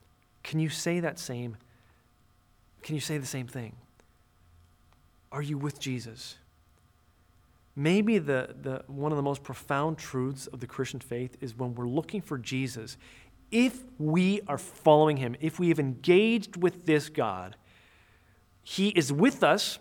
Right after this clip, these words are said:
and we feel him, but even when we do not feel him, we know that he is with us because he lives inside us. We have the indwelling presence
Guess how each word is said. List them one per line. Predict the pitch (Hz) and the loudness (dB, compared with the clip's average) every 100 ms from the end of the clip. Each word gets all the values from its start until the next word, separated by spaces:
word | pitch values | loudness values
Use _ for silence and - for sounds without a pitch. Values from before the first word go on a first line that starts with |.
| - | -4
and | 165 165 | 0 2
we | |
feel | 160 - 202 247 | 0 -2 0 2
him, | 196 143 | 2 2
but | 135 180 | 0 0
even | 190 226 | 0 2
when | 220 | 4
we | 202 | 4
do | 156 | 2
not | 151 147 143 | 2 2 0
feel | - 165 143 | -2 0 0
him, | 123 | -2
we | 131 | -4
know | 127 131 151 | -4 0 0
that | 180 | 0
he | 151 | -2
is | 135 | -4
with | 123 135 | -2 -2
us | 135 | -2
because | - 127 - 147 | -8 -12 -10 -10
he | - 127 | -8 -6
lives | 127 139 139 - | -2 -2 -2 -8
inside | 143 - - 131 131 127 | -8 -8 -6 -2 0 0
us. | 117 | -4
We | 147 | -8
have | 117 143 151 | -4 -4 -2
the | 147 | -4
indwelling | 131 131 143 143 151 | -4 -2 0 0 -2
presence | 143 - 143 139 - | -6 -4 -4 -4 -12